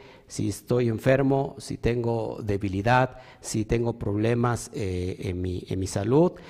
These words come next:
¿Cómo orar por alguien más cuando yo mismo estoy enfermo? ¿No necesitaría yo primero ser sano antes de que ore por alguien más para que sea sano?". Bueno, hay muchas preguntas alrededor de todo esto. Esta carta te va a enseñar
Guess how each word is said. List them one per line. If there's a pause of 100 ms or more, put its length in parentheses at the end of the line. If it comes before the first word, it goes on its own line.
(220)
¿Cómo
orar
por
alguien
más (340)
cuando
yo
mismo
estoy
enfermo? (240)
¿No
necesitaría
yo
primero
ser
sano
antes
de
que
ore (300)
por
alguien
más
para
que
sea
sano?". (340)
Bueno,
hay
muchas (100)
preguntas
alrededor
de
todo
esto.
Esta
carta
te
va
a
enseñar